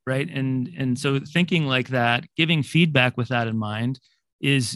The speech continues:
unique and will actually develop greater loyalty with, with your team. And,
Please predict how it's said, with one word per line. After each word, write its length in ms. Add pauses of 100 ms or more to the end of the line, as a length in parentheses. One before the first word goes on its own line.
unique 600
and 240
will 340
actually 560 (200)
develop 340 (120)
greater 320
loyalty 640 (220)
with, 180 (160)
with 220
your 140
team. 340 (220)
And, 360